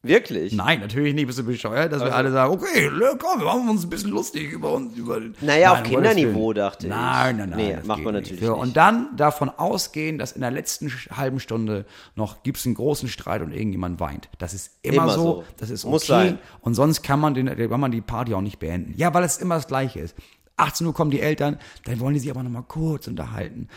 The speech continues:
Speaker 2: Dann bleiben die noch bis Viertel vor sieben, bis
Speaker 1: Mhm.
Speaker 2: die Kinder zusammenbrechen und dann nehmen sie die mit.
Speaker 1: Mhm.
Speaker 2: So.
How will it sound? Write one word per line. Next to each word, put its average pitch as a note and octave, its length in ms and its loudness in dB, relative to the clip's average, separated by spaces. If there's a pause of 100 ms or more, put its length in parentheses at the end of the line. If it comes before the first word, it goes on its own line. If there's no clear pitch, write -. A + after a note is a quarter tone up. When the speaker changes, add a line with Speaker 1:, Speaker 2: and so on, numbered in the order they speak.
(120)
Speaker 2:
Dann A#2+ 120 0
bleiben C#3 200 4
die D3 60 4
noch C3 120 0
bis - 180 -4
Viertel D3 240 2
vor C3+ 160 -2
sieben, A#2 400 0 (160)
bis - 220 4
Speaker 1:
Mhm. - 20 -4
Speaker 2:
die C#3+ 80 -4
Kinder D#3 240 2
zusammenbrechen G#2+ 800 -4 (160)
und A#2+ 160 -6
dann A2 160 -4
nehmen G#2+ 160 -2
sie G#2 80 -2
die G2 100 -6
mit. E2+ 320 -10 (120)
Speaker 1:
Mhm. B2+ 400 -4 (100)
Speaker 2:
So. D#2 260 -14